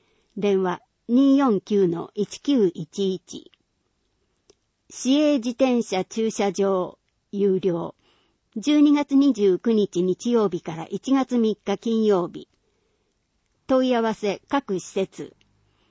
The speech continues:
なお、定期利用者は休業期間も利用が可能です。川越駅東口公共地下駐車場。一月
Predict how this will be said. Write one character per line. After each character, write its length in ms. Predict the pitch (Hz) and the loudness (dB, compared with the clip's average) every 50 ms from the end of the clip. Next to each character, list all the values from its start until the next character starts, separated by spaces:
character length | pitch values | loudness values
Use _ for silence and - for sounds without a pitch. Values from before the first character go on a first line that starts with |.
| _ _ _ _ _ _ _ - | _ _ _ _ _ _ _ -4
な 200 | 240 262 269 262 | -2 2 2 2
お、 100 | 392 370 | 2 2
定 300 | - - 320 302 302 302 | 0 0 0 0 0 0
期 160 | - 285 285 | -2 -2 -2
利 140 | 240 269 269 | 0 0 0
用 200 | 277 285 277 262 | 2 2 0 0
者 200 | - - 190 175 | -2 -4 -6 -6
は 180 | 175 180 165 190 - _ - | -4 -6 -8 -10 -14 _ -2
休 240 | - 285 285 285 269 | 0 2 4 4 4
業 260 | 262 269 269 262 269 | 4 4 2 0 -2
期 140 | - - - | -4 -8 -4
間 300 | - 214 190 185 180 175 | -2 0 0 0 0 -2
も 160 | 175 170 160 | -4 -6 -4
利 160 | 180 202 208 | -4 -2 0
用 220 | 214 233 233 233 220 | 2 2 2 2 2
が 140 | 220 214 | 2 0
可 160 | 208 - 202 190 | -2 -2 -2 0
能 260 | 196 196 190 185 170 | 0 0 0 0 -2
で 140 | 185 175 165 | -4 -6 -8
す。 240 | - - - _ _ _ _ _ _ _ _ _ _ _ _ _ _ _ _ _ _ _ _ _ _ _ _ | -10 -16 -20 _ _ _ _ _ _ _ _ _ _ _ _ _ _ _ _ _ _ _ _ _ _ _ _
川 280 | - - 262 277 294 302 294 302 302 294 277 | -2 0 2 2 2 4 2 2 2 2 2
越 80 | 240 | 2
駅 200 | 214 - - 190 | 0 0 0 -4
東 420 | - - 208 220 247 240 - 247 226 | -4 -2 -2 -2 -2 -2 -4 -2 -2
口 360 | 220 208 202 - - 196 190 | 0 -2 -2 -2 -4 -6 -4
公 300 | _ - 285 277 269 262 | _ 2 4 4 4 2
共 300 | - - 262 254 254 254 | 0 0 0 2 0 0
地 120 | - - | -2 -6
下 180 | - 202 190 180 | -4 -4 -4 -4
駐 220 | - - 190 190 | -2 -2 -2 -2
車 200 | 180 - 196 185 | -2 -4 -6 -6
場。 380 | - - 165 175 165 - - - _ _ _ _ _ _ _ _ _ _ _ _ - | -6 -6 -8 -8 -8 -10 -14 -16 _ _ _ _ _ _ _ _ _ _ _ _ -6
一 240 | 226 220 - 294 | -6 -4 -2 0
月 260 | 294 294 285 - - | 0 0 0 -2 -6